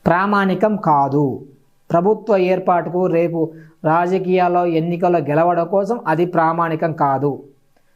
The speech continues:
కాబట్టి సరే, మీ మహానాడు మీరు నిర్వహించుకోండి, అద్భుతంగా నిర్వహించుకోండి, తప్పు లేదు. At the same time జగన్మోహన్ రెడ్డి గారిని బలహీనపరచాలి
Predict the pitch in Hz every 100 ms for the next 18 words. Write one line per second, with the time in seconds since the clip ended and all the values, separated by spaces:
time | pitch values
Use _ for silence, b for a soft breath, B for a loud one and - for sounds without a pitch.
0 | _ - 160 175 180 233 254 - - -
1 | 185 180 - - 151 156 151 180 190 185
2 | 185 180 147 156 175 170 175 175 170 185
3 | 170 135 165 170 175 165 160 175 165 170
4 | 165 160 214 - B B B _ 160 -
5 | 190 175 143 - - - _ _ _ _
6 | 156 135 139 - 151 202 262 240 233 160
7 | - - - _ _ _ _ _ _ _
8 | _ - 123 139 165 220 226 208 214 208
9 | 214 208 214 208 208 160 160 180 202 190
10 | 190 160 185 180 175 180 185 -